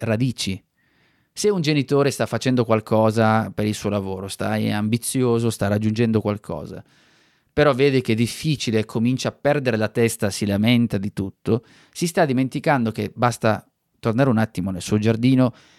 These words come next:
e vedere che nel suo giardino ci sono dei fiori che sarebbero i figli, e allora lì si rende conto che non è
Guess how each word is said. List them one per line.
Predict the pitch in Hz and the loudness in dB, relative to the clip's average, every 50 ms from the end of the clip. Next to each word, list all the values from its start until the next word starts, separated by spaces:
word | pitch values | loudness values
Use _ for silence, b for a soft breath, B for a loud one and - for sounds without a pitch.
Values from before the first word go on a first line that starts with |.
| b b b | b b b
e | b - 131 | b -6 -4
vedere | 120 139 143 135 156 160 147 | 0 0 2 2 2 2 2
che | - 117 | 2 0
nel | 113 107 | 0 0
suo | - - 127 | 0 -2 -2
giardino | 127 139 143 131 117 120 127 135 | 0 0 0 0 0 0 0 0
ci | - - | 0 -4
sono | - - 110 107 104 | -6 -4 -2 -2 0
dei | 104 107 | 0 -2
fiori | 101 - - 110 107 104 110 104 | -2 0 2 2 4 2 2 0
che | - - | -2 -4
sarebbero | - - 98 92 92 98 101 | -4 -2 -2 -2 -2 -2 -2
i | 98 | -2
figli, | - - 101 90 95 104 120 151 b b b b b b b b b b b - | -2 -4 -4 -2 -2 -2 -2 -4 b b b b b b b b b b b -6
e | - 127 | -2 0
allora | 139 147 143 139 | 0 2 2 2
lì | 147 135 139 143 | 2 0 -2 -2
si | - 135 | -2 0
rende | 117 113 113 113 120 | 0 2 2 2 0
conto | - - 107 104 101 101 - - 110 117 117 - _ _ _ _ | 0 -2 -2 -2 -4 -6 -4 0 0 0 0 -2 _ _ _ _
che | - - 104 107 87 - _ _ _ _ _ | -6 -4 -2 -2 -4 -6 _ _ _ _ _
non | - - 101 98 104 127 | -12 -8 -6 -2 0 0
è | 135 127 117 - | 2 0 0 -2